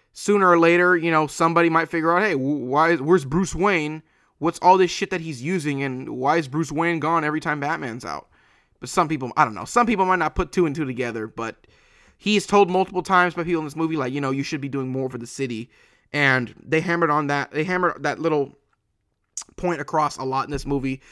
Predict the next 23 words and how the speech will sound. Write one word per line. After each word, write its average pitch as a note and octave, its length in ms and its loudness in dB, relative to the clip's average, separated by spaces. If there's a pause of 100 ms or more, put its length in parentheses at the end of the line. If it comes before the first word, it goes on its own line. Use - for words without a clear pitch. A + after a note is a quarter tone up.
(280)
So D3 140 -4
I C#3 100 0
know C3+ 100 -2
that B2+ 140 -4
they're, C3+ 120 2
that A2+ 280 -6
they're C#3+ 100 0
gonna B2+ 160 -2
focus B2 360 -6
on B2 120 -4
that A#2 200 -6
in C3+ 180 -6
the A#2+ 60 -6
next A#2+ 400 -10
upcoming C3 380 -8
films A#2 420 -8
about A2 220 -10
him B2 320 -8
acting A#2 320 -10
more G#2+ 200 -10
like G#2 200 -14
Bruce A2 240 -14
Wayne. - 320 -16